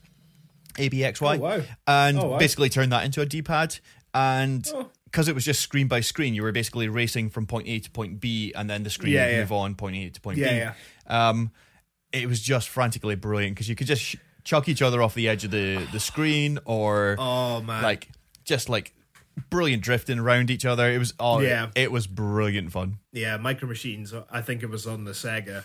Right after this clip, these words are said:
Speaker 2: Sega Mega Drive is the one I, version I had, and oh god, that was a great game.
Speaker 1: It was so cool.
Speaker 2: Yeah, we used to do, um,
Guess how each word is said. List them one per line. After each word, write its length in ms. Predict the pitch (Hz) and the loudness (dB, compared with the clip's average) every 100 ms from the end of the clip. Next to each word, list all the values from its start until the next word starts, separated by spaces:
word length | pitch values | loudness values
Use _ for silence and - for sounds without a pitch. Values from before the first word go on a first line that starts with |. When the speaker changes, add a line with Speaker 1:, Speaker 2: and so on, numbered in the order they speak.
| _ | _
Speaker 2:
Sega 240 | - 123 107 | -8 -6 -6
Mega 200 | 104 104 | -6 -8
Drive 320 | 104 104 104 | -6 -8 -8
is 100 | 101 | -10
the 60 | 110 | -12
one 200 | 98 101 | -10 -10
I, 140 | 98 - | -12 -14
version 360 | 127 110 107 98 | -10 -6 -6 -8
I 120 | 98 | -10
had, 360 | 98 98 98 - | -8 -6 -8 -10
and 220 | - 104 95 | -14 -14 -14
oh 280 | 104 104 104 | -14 -14 -14
god, 280 | - 104 104 | -12 -12 -10
that 120 | 98 | -12
was 120 | 95 | -12
a 40 | 104 | -12
great 280 | 101 95 | -10 -12
game. 200 | 82 95 98 _ | -12 -16 -18 _
Speaker 1:
It 60 | 107 | -8
was 140 | 104 | -6
so 200 | - 131 | -4 -2
cool. 280 | 110 120 107 - | -2 -4 -4 -4
Speaker 2:
Yeah, 220 | 131 120 | -2 0
we 120 | 123 | 0
used 160 | 151 - | 0 -2
to 60 | 151 | -4
do, 580 | 151 156 151 143 131 - | -2 0 2 2 0 -2
um, 680 | 123 123 120 117 113 110 | -2 -2 -2 -6 -8 -10